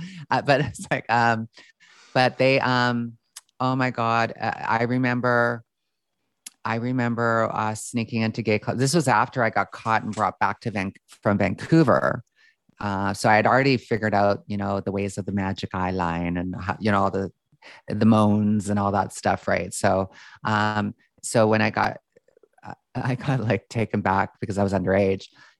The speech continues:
um, I started sneaking into the clubs in Calgary, and, um, and I never told anybody my age. So I s-, I was doing, like, um, drag shows at seventeen. And then I was headlining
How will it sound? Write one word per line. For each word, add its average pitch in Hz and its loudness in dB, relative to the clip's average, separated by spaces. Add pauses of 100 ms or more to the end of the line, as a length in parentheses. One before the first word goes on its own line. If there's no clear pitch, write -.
(160)
um, 101 -2
I 110 2
started 110 2
sneaking 110 -4
into 107 -4
the - -8
clubs 135 0
in 101 0
Calgary, 110 0
and, 104 -4
um, 101 -2 (1400)
and 113 0
I 120 4
never 139 2
told 117 4
anybody 101 0
my 95 -2
age. 107 -2
So - -2
I 98 0
s-, - -6
I 101 -2
was 113 -6
doing, 101 -4
like, 90 -6
um, 90 -4 (440)
drag 101 0
shows 104 -2
at - -6
seventeen. 101 -2
And 104 0
then 113 4
I 107 4
was 104 0
headlining 113 -2